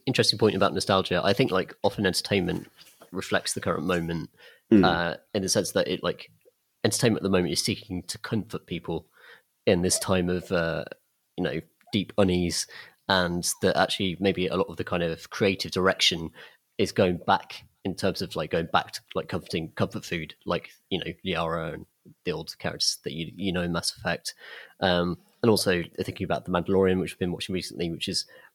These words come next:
Speaker 1: uh, a great show, but is also just kind of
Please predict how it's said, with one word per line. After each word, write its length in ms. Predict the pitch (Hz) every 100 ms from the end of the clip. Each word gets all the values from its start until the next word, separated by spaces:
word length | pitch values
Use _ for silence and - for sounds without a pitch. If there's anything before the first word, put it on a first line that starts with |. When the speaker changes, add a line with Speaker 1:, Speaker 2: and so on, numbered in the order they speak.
| -
Speaker 1:
uh, 120 | 85 -
a 100 | -
great 320 | - 101 -
show, 340 | - 101 87 85 _ -
but 140 | 87
is 140 | 98 101
also 440 | 87 - 85 80 -
just 160 | 90 -
kind 180 | 92 82
of 160 | 82